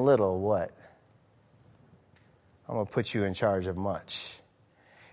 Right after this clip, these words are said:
If you're just faithful with a little bit, I'll put you in charge of much." This verse in Colossians, uh, three twenty-three, I think, really speaks to this. He says this, "Lis-, listen, we all have different callings."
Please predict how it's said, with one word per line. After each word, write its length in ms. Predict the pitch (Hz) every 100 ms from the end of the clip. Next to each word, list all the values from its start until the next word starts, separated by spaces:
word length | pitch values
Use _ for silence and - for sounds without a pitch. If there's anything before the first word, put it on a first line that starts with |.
| -
If 160 | 113
you're 180 | 120 117
just 300 | 104 180 -
faithful 480 | - 170 165 - 135
with 160 | 127 123
a 60 |
little 300 | 110 123 147
bit, 220 | 127 135
I'll 120 | 113 107
put 260 | 123 107
you 120 | 117
in 100 | 104
charge 320 | 98 107 101 92
of 80 |
much." 440 | 98 98 - - - - - -
This 160 | 151 139
verse 240 | 160 156
in 80 | 135
Colossians, 520 | 113 123 123 123 107 - -
uh, 100 | 64 57 - _ -
three 160 | 123
twenty-three, 640 | 113 127 104 - 120 110
I 20 | 101
think, 220 | 117 104
really 220 | 117 104
speaks 420 | - - 113 107
to 120 | -
this. 320 | 110 98 - - - - - - - -
He 60 |
says 180 | - 123
this, 240 | 127 113 -
"Lis-, 300 | 131 - -
listen, 260 | 156 147
we 100 | 131
all 120 | 143
have 100 | 147
different 280 | 127 120 110
callings." 580 | 110 107 95 107 -